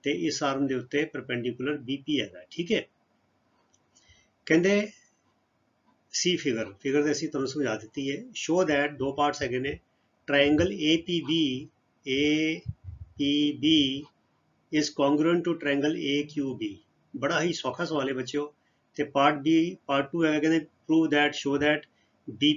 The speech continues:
ਪੀ is equal to ਬੀ ਕਿਊ।" ਬੀ ਪੀ is equal to ਬੀ ਕਿਊ ਔਰ B is equidistant। Equidistant ਮਾਨੇ ਬਰਾਬਰ ਦੀ ਦੂਰੀ ਤੇ ਹੈਗਾ। Equidistant, it means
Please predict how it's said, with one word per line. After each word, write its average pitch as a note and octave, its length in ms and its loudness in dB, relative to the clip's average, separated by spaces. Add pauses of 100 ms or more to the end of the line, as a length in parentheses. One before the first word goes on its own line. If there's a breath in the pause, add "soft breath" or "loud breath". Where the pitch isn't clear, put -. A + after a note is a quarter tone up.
ਪੀ F3 180 6
is D3 80 2
equal D3 180 0
to C3 100 -2
ਬੀ A#2+ 160 -4
ਕਿਊ।" A2 240 -6 (1200)
ਬੀ D#3+ 560 2 (140)
ਪੀ C#3 120 0 (420)
is B2+ 100 -6
equal B2+ 200 -8
to A#2+ 100 -8
ਬੀ C#3+ 220 2
ਕਿਊ D3 440 -2 (340)
ਔਰ C#3+ 200 2
B C#3 340 2
is D#3+ 100 2 (200)
equidistant। C3+ 760 0
Equidistant D#3+ 540 0
ਮਾਨੇ E3+ 140 4
ਬਰਾਬਰ C3 380 0
ਦੀ D3 120 4
ਦੂਰੀ A#2+ 260 -4
ਤੇ B2 100 -8
ਹੈਗਾ। G2 260 -12 (540)
Equidistant, D#3 1120 0 (580)
it D3 240 -2
means F#3+ 220 2